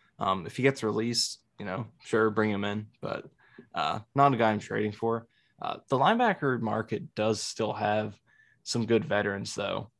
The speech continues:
Um, mostly older players. I mean, that's what you're gonna get at this point, but, uh, A J Johnson from the Broncos, um, sort of a character issue guy, but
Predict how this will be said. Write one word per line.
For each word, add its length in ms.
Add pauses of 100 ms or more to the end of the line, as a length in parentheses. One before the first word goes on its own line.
(120)
Um, 460 (200)
mostly 380
older 280
players. 520
I 100
mean, 220
that's 400 (200)
what 100
you're 140
gonna 160
get 180
at 80
this 160
point, 480
but, 260 (420)
uh, 260 (120)
A 160
J 160
Johnson 500
from 160
the 60
Broncos, 840 (100)
um, 400 (140)
sort 220
of 80
a 20
character 460
issue 240
guy, 280
but 240